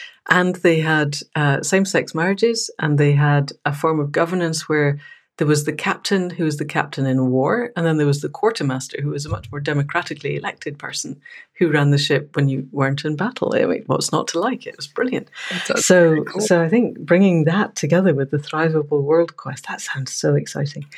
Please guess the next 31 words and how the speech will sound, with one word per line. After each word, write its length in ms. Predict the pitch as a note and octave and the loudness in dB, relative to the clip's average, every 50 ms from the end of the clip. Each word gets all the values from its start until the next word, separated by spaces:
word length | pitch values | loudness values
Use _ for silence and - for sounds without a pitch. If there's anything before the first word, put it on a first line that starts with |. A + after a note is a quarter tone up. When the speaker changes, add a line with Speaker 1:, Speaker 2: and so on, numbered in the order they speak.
| - - - D#4+ - - - D4 - | -18 -12 -12 -12 -12 -10 -10 -4 2
Speaker 1:
And 80 | F3+ G#3 | 4 6
I 60 | A3 | 6
love 260 | G#3+ A3+ C4+ D4+ D#4 | 8 6 4 2 0
this 200 | - G4+ - - | -6 -12 -10 -10
question. 480 | - - - C#4 - - - A3+ E3 D3+ - | -8 -8 -6 -6 -4 0 2 2 2 2 2
There 100 | - F#3+ | 4 4
must 160 | G#3 A#3+ A#3+ | 4 4 6
be 80 | - B3 | 4 4
something 280 | - B3 A3+ G#3+ G#3+ G3+ | 4 6 6 8 6 6
about 340 | F3+ G3 F#3 D#3+ - - | 6 6 4 2 2 2
Montreal, 560 | F3+ F3+ F3+ F#3 F#3 - F#3+ G3 G3+ F#3 D3 C#3 | 4 6 6 6 6 6 4 6 6 6 4 4
because 320 | - C3+ - E3 D3 D#3 | 2 2 2 2 2 4
a 200 | E3 D#3+ E3 - | 2 2 2 -2
few 220 | - - - G#3+ G3+ | -4 0 2 4 4
weeks 240 | G#3 G#3+ G#3 - - | 4 4 2 0 2
ago 200 | G3+ G3+ F#3+ F3+ | 4 4 4 4
we 80 | E3 | 4
spoke 420 | D#3+ - - - D#3+ D3+ D#3 - - | 2 0 2 2 2 2 2 -2 -6
to 340 | - - - D#3 D3+ D3 C#3+ | -4 0 2 4 4 4 2
B. 260 | C#3 - D#3 D3+ D3 | 2 2 2 4 4
Lorraine 300 | D3 D3 D3 C#3+ C#3+ C#3+ | 6 6 6 6 6 4
Smith, 520 | C#3+ - - A3+ A#3+ F3 C#3 - - - _ _ - D3+ | 2 2 2 2 2 2 0 -2 -10 -20 _ _ -10 -2
who 360 | D3+ F3 D#3+ D#3 D3 C#3+ C#3+ - - | 0 0 2 2 2 0 0 0 0
is 140 | E3+ D#3 - | 0 0 0
also, 400 | - E3+ F3 F3+ - - C3+ B2+ | 2 2 2 2 2 0 0 0
her 120 | C3+ D3 D3 | 0 0 0
materiality 920 | D3 D3+ D3 D3 - F#3+ F3 E3 D#3 D3+ D#3+ F3 F#3 F3 - - C3 B2+ | 0 0 0 0 0 2 2 4 4 2 2 2 0 -2 -4 -6 -12 -14
thing 420 | _ - C#3 B2+ B2+ B2+ - G#3 - _ _ _ - - _ _ _ _ - | _ -8 -6 -4 -2 -4 -4 -6 -12 _ _ _ -20 -20 _ _ _ _ -2
is 140 | - F3 D#3 E3 - | 0 2 2 2 2
all 220 | E3 F#3 A3+ A#3+ G3+ | 2 4 4 4 4
about 360 | C#3 C#3+ B2+ B2+ - - | 4 2 -4 -4 -4 -6